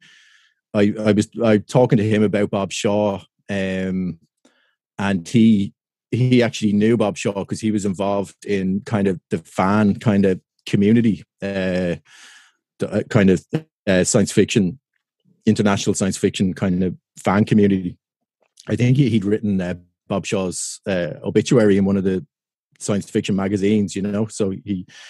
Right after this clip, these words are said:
he didn't know him, know him really well, but, like, he, he knew him. So, uh, I started talking to him about Bob Shaw, and then, um, I knew about James White, but I'd never read any James White. And then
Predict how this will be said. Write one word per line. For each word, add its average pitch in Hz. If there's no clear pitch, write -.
he 143
didn't 156
know 127
him, 113
know 110
him 98
really 117
well, 90
but, 101
like, 95
he, 104
he 107
knew 110
him. 90
So, 95
uh, 98
I -
started 131
talking 104
to 85
him 110
about 95
Bob 95
Shaw, 101
and 92
then, 92
um, 90
I 110
knew 123
about 113
James 110
White, 110
but 110
I'd 101
never 104
read 101
any 123
James 120
White. 131
And 104
then 101